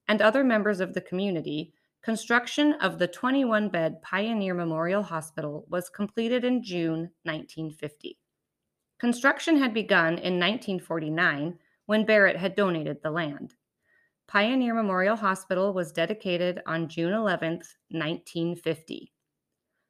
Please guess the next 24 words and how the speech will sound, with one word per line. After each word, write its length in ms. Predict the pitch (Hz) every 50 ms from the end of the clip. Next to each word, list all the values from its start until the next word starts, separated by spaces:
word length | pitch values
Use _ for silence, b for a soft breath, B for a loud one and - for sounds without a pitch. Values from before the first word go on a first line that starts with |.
| _ -
The 180 | 170 196 202
Hill-Burton 840 | 208 190 208 254 262 294 302 285 226 226 240 294 - - 185 165 -
Act 420 | - 147 143 143 - - - - - _
helped 320 | _ - - 247 285 277 -
rural 420 | 214 202 220 240 254 262 247 233 -
areas 500 | 185 175 165 156 156 151 151 156 185 180
with 220 | 180 185 185 -
matching 440 | 180 180 170 180 180 - 240 247 262
funds 520 | 254 - - 165 151 151 165 180 170 - - _ _ -
to 100 | - 214
build 240 | 175 175 165 170 175
hospitals. 720 | 196 233 285 277 - - - - - - - - - - - _ _ _ _ _ _ _ _
With 200 | 208 294 - 233 -
those 260 | 220 202 190 185 -
funds, 480 | - - 165 151 147 151 160 180 - - _ _ _ _ _
the 100 | 208 214
solarium 680 | 214 - 233 226 233 240 269 294 294 269 240 208 180
wing 280 | 165 165 156 156 170 170
was 160 | 170 180 170 - -
added 420 | 165 170 165 156 151 151 - -
to 100 | - 190
the 80 | 175 190
hospital 480 | 170 180 180 170 - - - 156 147 -
building. 480 | - 107 85 - 64 - - - 151